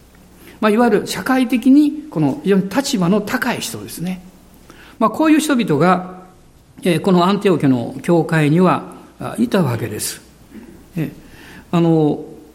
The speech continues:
実はその当時のこのヘロデ・アンティパスという人物は、あの、バプテスマのヨハネを、お、お、まあ、殺害したですね、そういう人物なんですけどね、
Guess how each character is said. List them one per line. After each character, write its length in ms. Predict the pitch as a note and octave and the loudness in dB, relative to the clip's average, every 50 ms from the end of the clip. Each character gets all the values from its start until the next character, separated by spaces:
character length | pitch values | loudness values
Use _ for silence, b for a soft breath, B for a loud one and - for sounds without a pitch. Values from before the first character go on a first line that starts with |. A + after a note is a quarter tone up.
| - E3+ D#3 D#3 | -4 -2 0 0
実 240 | D#3+ G#3+ G#3+ - G#3+ | 2 0 0 2 2
は 80 | F3+ E3+ | 0 2
そ 80 | G3 | 2
の 140 | G3 G3 F#3 | 0 0 0
当 200 | F#3+ - A#3+ G#3+ | 0 0 0 2
時 100 | G3 G3+ | 2 2
の 140 | G#3 G#3+ G3+ | 2 0 0
こ 120 | G#3 G3 | 0 0
の 100 | F3+ D#3+ | 2 2
ヘ 80 | D3+ G3+ | 2 2
ロ 100 | A3 A#3+ | 2 2
デ・ 120 | A3 A#3 | 2 2
ア 60 | A3 B3 | 2 2
ン 80 | B3 | 2
テ 80 | B3 C4 | 2 0
ィ 40 | A#3+ | -2
パ 140 | - G3 | -2 -4
ス 120 | - - - | -4 -4 -2
と 60 | D3 | 0
い 80 | C#3+ C3+ | 0 0
う 40 | |
人 180 | C3 D3 E3 E3 | 0 0 0 0
物 240 | B2+ A#2+ A2+ - B2+ | 0 -2 -4 -2 -2
は、 440 | B2+ C#3+ D#3+ D#3 C#3+ - - - B B B B B B B | 0 0 2 0 0 -2 -8 -16 B B B B B B B
あ 80 | C3+ | -6
の、 100 | A#2+ A#2 | -6 -4
バ 160 | A2+ C3+ D3 | -4 -4 -6
プ 60 | D3 F#3+ | -4 -2
テ 140 | - C4+ | 0 0
ス 100 | B3+ C4 | 2 2
マ 120 | A#3 F#3 D#3+ | 2 2 2
の 120 | C#3+ B2 | 0 0
ヨ 100 | B2 D3+ | 0 0
ハ 140 | E3+ G#3 G#3 | 2 2 2
ネ 180 | F#3 D3+ B2+ A#2+ | 2 2 0 0
を、 760 | A#2+ C#3 D3+ C3 - - - - - - D#3+ - - - - - - - - F2+ - - - - - | 0 0 0 0 -2 -4 -8 -12 -10 -6 -6 -6 -6 -6 -10 -14 -12 -6 -4 -4 -4 -4 -8 -8 -6
お、 40 | D3 | -4
お、 360 | C3+ C3 B2+ A#2 A2+ A#2 - - - - - - - - - - | -2 -2 -2 -2 -4 -6 -8 -14 -20 -20 -20 -20 -20 -20 -18 -12
ま 80 | - - | -10 -8
あ、 20 | |
殺 260 | - - D#3 D#3+ - A#3 | -6 -4 -4 -2 0 0
害 160 | B3+ A#3+ A#3 | 0 0 0
し 60 | A3+ | -2
た 120 | - D3 | -4 -6
で 120 | - - - | -8 -8 -12
す 100 | - - | -8 -4
ね、 260 | E3 D#3 C3 A#2 A#2 | -2 -2 -2 -4 -6
そ 180 | A2+ - - F3+ | -8 -4 -2 -2
う 60 | G3 | 0
い 60 | G#3 | 2
う 180 | G#3 G3 F#3 D#3+ | 2 2 2 2
人 180 | B2 D#3 F3 D#3+ | 2 0 0 0
物 160 | C3 A2+ - | -2 -4 -6
な 160 | G#2+ G2+ G2 | -8 -10 -10
ん 40 | G2+ | -10
で 80 | G#2+ G#2+ | -10 -10
す 80 | - | -10
け 60 | - - | -10 -6
ど 80 | A#2 C3 | -2 0
ね、 240 | E3+ G3+ G3 G3 | 0 0 0 -4